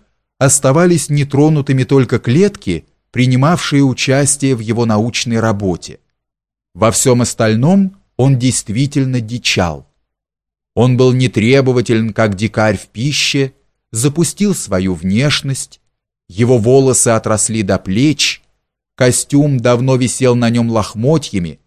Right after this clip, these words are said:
только ногти он остригал маленькими ножницами или чаще откусывал зубами,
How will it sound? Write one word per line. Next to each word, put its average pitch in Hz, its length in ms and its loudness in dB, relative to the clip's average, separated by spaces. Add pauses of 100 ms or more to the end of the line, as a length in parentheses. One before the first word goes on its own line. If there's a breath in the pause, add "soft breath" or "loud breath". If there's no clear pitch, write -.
(600)
только 156 340 2
ногти 170 480 2
он 120 200 2
остригал 117 720 0 (100)
маленькими 113 640 0
ножницами 151 840 -2 (440)
или 175 200 2
чаще 170 540 2
откусывал 147 680 -2
зубами, 113 680 -2